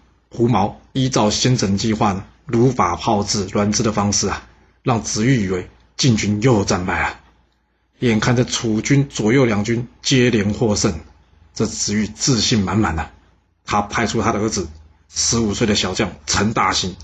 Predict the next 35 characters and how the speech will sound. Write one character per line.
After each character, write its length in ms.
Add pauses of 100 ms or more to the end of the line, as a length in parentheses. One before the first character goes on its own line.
(480)
前 180
往 140
这 80
晋 320
军 220
中 200
军 200
叫 160
阵 160
啊。 100 (840)
这 100
祁 360
满 220
原 200
先 200
呢 100
都 160
有 80
按 220
照 160
这 160
先 260
轸 140
的 40
命 200
令 100
啊 140 (240)
坚 240
守 180
不 140
出， 180 (720)
但 160
是 160
一 100
看， 280